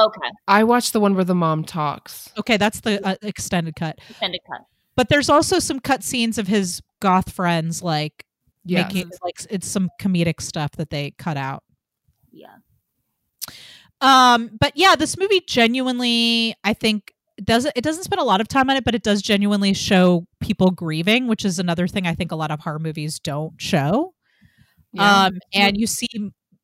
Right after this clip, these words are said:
Speaker 3: at the end, Jennifer's mother, like, grieving over her body. Like, it's not just a monster. Like, this is a teenage girl who's now dead.
Speaker 2: Yeah.
Speaker 3: Um, and someone loved her.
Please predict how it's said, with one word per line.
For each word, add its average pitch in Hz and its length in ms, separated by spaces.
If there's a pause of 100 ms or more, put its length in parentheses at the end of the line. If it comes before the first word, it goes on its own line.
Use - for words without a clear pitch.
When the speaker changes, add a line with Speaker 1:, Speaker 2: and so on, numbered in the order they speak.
(220)
Speaker 3:
at 190 140
the - 100
end, 196 200
Jennifer's 185 520
mother, 175 420
like, 156 180
grieving 170 420
over 160 160
her 160 160
body. 147 460
Like, 151 260
it's - 180
not 165 280
just - 580
a 175 80
monster. 147 760
Like, 156 200
this 165 180
is 170 120
a 175 60
teenage 156 520
girl - 480
who's 151 260
now 143 160
dead. 147 400 (600)
Speaker 2:
Yeah. 139 340
Speaker 3:
Um, - 300 (420)
and 165 160
someone 160 360
loved 147 260
her. - 280